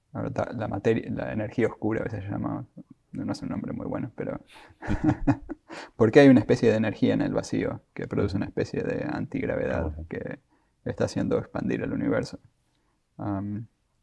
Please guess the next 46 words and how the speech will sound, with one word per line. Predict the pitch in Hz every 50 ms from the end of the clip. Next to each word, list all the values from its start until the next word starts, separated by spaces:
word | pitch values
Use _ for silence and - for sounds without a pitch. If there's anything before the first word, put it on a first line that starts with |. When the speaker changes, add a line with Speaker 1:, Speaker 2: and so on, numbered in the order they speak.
| _ _ _ _ _ - -
Speaker 1:
en | - - 110 -
forma | - - - -
acelerada? | - - - - - - - - - -
No | -
sé, | - 117
el | 113
universo | 113 117 117 - 117
se | 113 101
expande, | - - - 113 117 120 127 131 143 - -
pero | - 113 107 - - - - _ _ _ _
se | _ - - -
cree, | - 113 - - -
si, | - - 117 113
si | - - 110
hubiera | 113 113 110 110
solo | - 117 113 110
materia, | 110 107 - 117 113 123 120 117 117 - - - _
la, | - - - - -
la | - -
materia | - - - 117 110 110 -
como | - - 92
que | 92 -
frena | - 104 101 104 - -
un | -
poco | - - - -
la | - -
expansión. | - - - - - - - - - 139 -
Speaker 2:
Ujú. | - 101 87 90 104 - _ _ _ _ _ _ -
Speaker 1:
Ah, | 104 101 95 98 104 101 -
pero | 110 104 107 110
lo | 107 107
que | - - 113 117 117 113
se | - 113
ha | 110
descubierto | 110 110 - 113 110 113 113 - 113
es | -
que | - - - 113 110 - 113 - _ _ _ _ _ _ -
la | 101 101
expansión, | - - 104 - - 123 120
en | 107
vez | 110 113 113
de | 113
frenarse, | - 113 107 113 113 123 120 - 113
se | 110
está | 107 - - 104 101 98 101 90 87
acelerando | - - - 110 - - - - - - - -